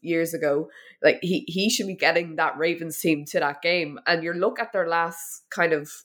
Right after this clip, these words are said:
playoff run, they didn't get to the playoffs last year, and they've only made the wild card and divisional rounds with Lamar Jackson. So it, like, they probably won't make it past the wild card round if he's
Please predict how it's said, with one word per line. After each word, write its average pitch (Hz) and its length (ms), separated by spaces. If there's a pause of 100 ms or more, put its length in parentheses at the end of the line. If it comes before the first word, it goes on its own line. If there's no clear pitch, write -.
(220)
playoff 170 440
run, 160 240
they 151 80
didn't 175 180
get 254 80
to 247 80
the 226 60
playoffs 175 400
last 147 260
year, 139 240 (260)
and 180 120
they've 151 120
only 185 240
made 175 280
the 165 40
wild 160 340
card 151 260
and 156 120
divisional 147 680 (380)
rounds 165 460
with - 120
Lamar 143 280
Jackson. 151 460 (320)
So 170 500 (540)
it, 185 180
like, 190 240 (240)
they 196 220 (100)
probably 220 320
won't 190 500
make 180 240
it 165 80
past 175 320
the 196 60
wild 190 240
card 196 240
round 196 240
if - 120
he's 160 200